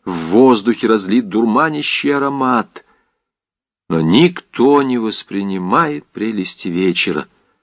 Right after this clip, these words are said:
Симон за всех выразил тревогу.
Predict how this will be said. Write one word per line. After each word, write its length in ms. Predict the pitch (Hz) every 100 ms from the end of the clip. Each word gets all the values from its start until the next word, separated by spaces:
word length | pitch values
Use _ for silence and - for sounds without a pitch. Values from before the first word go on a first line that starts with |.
| _ _ _ _
Симон 580 | - - 95 110 131 87 - _
за 180 | 82 80
всех 440 | - - 101 -
выразил 440 | 87 95 90 87 85
тревогу. 680 | 85 85 82 90 78 80